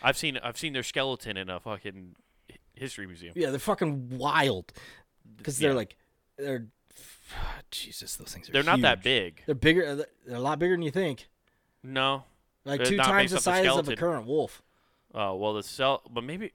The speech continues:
Speaker 1: well, what I saw was a dire wolf skeleton. Maybe it was, like, a younger one or whatever, but it was, they aren't that big.
Speaker 2: The, like, its head would have been up to your chest.
Speaker 1: God damn.
Speaker 2: <laughs> That's
Speaker 1: Really?
Speaker 2: pretty goddamn big, dude.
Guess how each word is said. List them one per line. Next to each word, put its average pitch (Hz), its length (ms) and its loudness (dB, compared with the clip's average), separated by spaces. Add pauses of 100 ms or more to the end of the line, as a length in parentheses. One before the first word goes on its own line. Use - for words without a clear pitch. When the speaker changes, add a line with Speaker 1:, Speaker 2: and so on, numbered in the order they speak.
Speaker 1:
well, 143 140 -4
what 151 140 2
I 190 120 4
saw 160 220 0
was 120 140 -2
a 113 60 -2
dire 104 300 0
wolf 101 140 -4
skeleton. 104 440 -4
Maybe 113 180 -2
it 104 40 -4
was, 98 120 -6
like, 98 120 -6
a 90 160 -8
younger 92 320 -2
one 87 200 -10
or 87 60 -8
whatever, 87 360 -8
but 87 160 -6
it 101 40 -4
was, 98 160 -8
they 98 220 -2
aren't 98 180 -4
that 80 180 -12
big. 64 260 -14 (520)
Speaker 2:
The, 135 240 -4 (220)
like, 143 180 0
its 180 160 0
head 175 240 4
would 143 140 4
have 131 80 0
been 143 120 4
up 139 140 0
to - 100 -6
your 127 140 -2
chest. - 560 -6 (560)
Speaker 1:
God 104 200 0
damn. 101 380 -6 (160)
Speaker 2:
<laughs> - 160 0
That's - 320 -2
Speaker 1:
Really? 240 220 2
Speaker 2:
pretty 208 140 4
goddamn 156 380 4
big, 120 240 4
dude. 110 260 -2